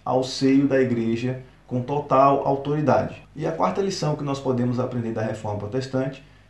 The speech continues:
é que a reforma protestante é a pregação da salvação mediante a fé. Isso significa que, diferentemente da igreja da época de Lutero,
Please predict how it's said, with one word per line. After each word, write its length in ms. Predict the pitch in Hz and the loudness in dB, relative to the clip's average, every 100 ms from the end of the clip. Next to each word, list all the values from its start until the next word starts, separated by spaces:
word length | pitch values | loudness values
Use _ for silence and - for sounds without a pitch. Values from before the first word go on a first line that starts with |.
| - | -12
é 60 | |
que 100 | - | -4
a 40 | 127 | -2
reforma 300 | 131 151 151 | 0 -2 -2
protestante 640 | 143 - 135 135 131 131 | -2 -4 -4 -2 -4 -2
é 40 | |
a 60 | 127 | -4
pregação 840 | 127 139 147 147 - 127 127 131 | -2 -2 -2 -2 -2 0 0 0
da 140 | 127 | -2
salvação 640 | 131 151 151 143 - 135 139 | 0 0 0 0 -2 -2 0
mediante 720 | 143 139 123 127 139 - - | 0 0 2 2 0 -4 -4
a 140 | 139 147 | -4 -2
fé. 440 | - 110 104 - - _ - | -2 0 0 -2 -14 _ -6
Isso 200 | 123 139 | -6 -4
significa 920 | 143 135 151 147 151 151 165 175 175 - _ _ | 0 0 0 -2 -4 -4 0 -2 -4 -16 _ _
que, 220 | - 135 | 2 4
diferentemente 840 | 113 143 175 160 165 165 143 135 131 | 4 0 2 2 0 0 2 2 4
da 100 | 127 | 4
igreja 320 | 120 117 117 | 4 2 2
da 100 | 110 | 2
época 260 | 104 101 110 | 2 0 -6
de 100 | 107 | -4
Lutero, 580 | 127 127 120 123 143 | -2 0 0 0 -2